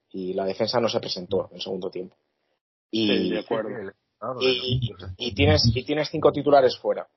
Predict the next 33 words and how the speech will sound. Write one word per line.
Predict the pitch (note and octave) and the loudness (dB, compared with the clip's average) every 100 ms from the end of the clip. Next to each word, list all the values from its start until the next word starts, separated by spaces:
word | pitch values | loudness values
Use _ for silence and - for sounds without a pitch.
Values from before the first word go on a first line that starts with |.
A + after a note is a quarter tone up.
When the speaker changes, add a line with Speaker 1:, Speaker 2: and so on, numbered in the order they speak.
| _ | _
Speaker 1:
Pues | - A2 | -2 0
yo | A2+ C3 | 2 4
creo | C#3 C#3+ | 4 4
que | C#3+ B2+ | 4 2
se | A#2 C3 | 4 0
ha | |
hecho | B2 D#3 D3 | 0 -2 -4
muy | A#2+ A2+ G#2 | -6 -6 -2
bien. | G2+ | -4
O | G2 | -2
sea, | A#2 | 0
yo | G#2 A#2 | 4 4
en, | B2 A#2+ | 4 0
en | A2+ A2 | -6 -6
general | - G#2+ A2+ B2 A#2+ | -4 2 4 6 6
al, | A#2 A2+ A2 A2 - _ _ - | 6 4 -2 -6 -12 _ _ -2
al | G#2+ | 0
draft | G#2+ A#2 A#2 | 2 2 2
de | A2+ | 2
Eagles, | A#2 C3 C3 A#2 | 4 2 2 -4
le, | A2 G#2+ G#2+ G#2 G2+ G2+ | -2 0 0 -2 -6 -10
como | - G#2 | -8 -2
dirían | G#2+ | 2
los | A#2 C3+ | 2 2
americanos, | B2 A#2 A#2+ B2 | 0 0 0 -2
le | G#2+ | 0
doy | G#2 | 0
una | A2 G2 F#2 | -2 -4 -8
A. | |
O | - _ _ _ | -10 _ _ _
sea, | - A2 | -10 -6
para | - G2+ F#2+ | -2 -2 -2
mí | G#2+ A2+ | -6 -8